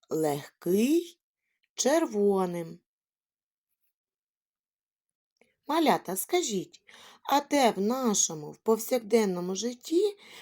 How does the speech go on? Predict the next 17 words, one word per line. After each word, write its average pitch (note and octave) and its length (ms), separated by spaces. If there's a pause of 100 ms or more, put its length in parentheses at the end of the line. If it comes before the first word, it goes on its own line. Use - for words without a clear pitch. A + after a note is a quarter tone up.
(140)
ми A3 200
можемо B3 580
зустрічати G3+ 960
важкі E3 460
предмети? D3+ 840 (2000)
А F#3 160
де D#4 280
ми F4+ 140
можемо A#3 480
зустрічати G3 760
легкі F4 600
предмети? G3+ 840 (2000)
А F3 140
ось, F3+ 520
малята, D#3 600 (420)
наступне A#3 760
завдання. G3+ 600